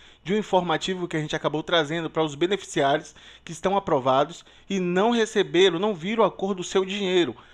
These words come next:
Turma, fica comigo aqui até o final, é muito importante essa informação. Se você conhece alguém que é beneficiário do Bolsa Família e ainda não recebeu seus pagamentos, diga que ele corre um grande risco, tá?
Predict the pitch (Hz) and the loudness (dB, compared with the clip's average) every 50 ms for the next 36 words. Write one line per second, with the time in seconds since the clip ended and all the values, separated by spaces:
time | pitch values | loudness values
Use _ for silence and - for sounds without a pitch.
0 | - - _ _ _ - 226 240 220 180 139 107 - - _ _ _ _ - - | -20 -20 _ _ _ 2 4 4 4 4 0 -4 -8 -10 _ _ _ _ -8 -4
1 | 208 214 233 220 220 - - 185 151 151 160 147 151 139 - - 139 - - 151 | -4 -2 0 0 0 0 2 0 0 0 0 0 0 0 0 0 -2 0 0 -2
2 | 156 - - 143 139 143 180 214 214 190 175 170 170 190 208 220 220 214 208 185 | -2 -4 -6 -4 -2 2 2 2 2 2 -2 -4 -2 -2 -2 -2 -2 -4 -6 -4
3 | - 175 147 127 - - 156 160 185 185 180 - - - - - - - - 143 | -4 -4 -4 -4 -4 -4 -2 -2 -2 -2 -4 -8 -12 -18 -20 -20 -20 -6 -2 -2
4 | 165 170 - 160 139 131 - 151 143 139 131 127 127 - - 147 143 170 165 - | -2 0 -2 -4 -6 -4 -6 -6 -4 -2 -2 -4 -4 -4 -4 -4 -4 -4 -6 -8
5 | 170 165 160 - 175 - - 170 160 165 165 - - 190 185 175 143 156 180 190 | -10 -12 -8 -6 -6 -4 -2 0 0 0 0 4 4 4 4 2 0 -2 -2 -2
6 | 170 - - - - - _ _ _ - 180 175 170 196 214 202 214 196 190 170 | -2 -6 -10 -16 -20 -20 _ _ _ -4 0 4 4 4 4 4 2 0 0 -2
7 | - - - 151 143 147 135 143 147 160 - 170 - - 170 156 165 175 170 165 | -2 0 0 2 2 0 -2 -4 -6 -6 -6 -6 -6 -6 -6 -6 -4 -2 -2 -2
8 | 175 185 175 165 175 190 208 202 180 180 175 156 160 156 - 156 139 - - 151 | 0 0 -2 -2 -2 -2 -4 -4 -4 -4 -4 -4 -4 -4 -6 -8 -8 -2 -2 0
9 | 147 143 139 131 131 147 175 185 - - - - _ _ _ _ - - - 131 | 0 0 0 -2 -2 -4 -4 -6 -6 -10 -16 -20 _ _ _ _ -20 -20 -8 -4
10 | 135 151 175 185 208 208 - 196 190 175 180 - 180 175 170 156 147 151 185 190 | -2 -2 2 2 2 2 2 2 -2 0 0 0 0 0 0 -2 -2 -2 -2 -2
11 | 208 202 165 156 185 196 185 - - - - - 135 139 151 | -2 -4 -2 -2 -2 -4 -4 -6 -8 -12 -4 0 2 4 4